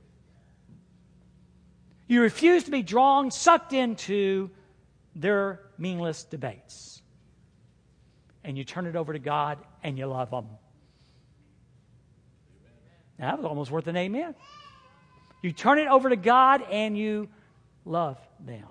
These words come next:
Well, in another world, that would be the end of the story. God took action immediately. Sanballat gets a, a fatal case of, of the flu, and he dies, and so does Tobiah, and everybody lived happily ever after.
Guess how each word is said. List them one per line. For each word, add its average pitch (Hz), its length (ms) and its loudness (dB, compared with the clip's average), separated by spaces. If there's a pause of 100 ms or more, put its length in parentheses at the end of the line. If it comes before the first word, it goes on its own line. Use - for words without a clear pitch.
(1600)
Well, 254 280 10 (440)
in 220 140 4
another 320 280 8
world, 302 480 10
that 285 120 8
would 285 100 0
be 277 120 2
the 277 60 4
end 277 80 6
of 254 60 2
the 233 60 0
story. 277 580 6 (200)
God 269 300 10
took 262 180 2
action 269 360 4
immediately. 285 460 4
Sanballat 262 640 4
gets 220 180 -2
a, 196 260 -2
a 165 140 -2
fatal 277 300 4
case 262 300 0
of, 190 180 0 (120)
of 156 100 -2
the 170 80 0
flu, 311 540 0 (300)
and 143 100 -6
he 285 200 2
dies, 277 420 8 (220)
and 175 120 -2
so 285 200 8
does 262 180 2
Tobiah, 269 640 6 (180)
and 190 140 2
everybody 254 300 8
lived 233 160 2
happily 269 520 6
ever 247 240 4
after. 196 480 0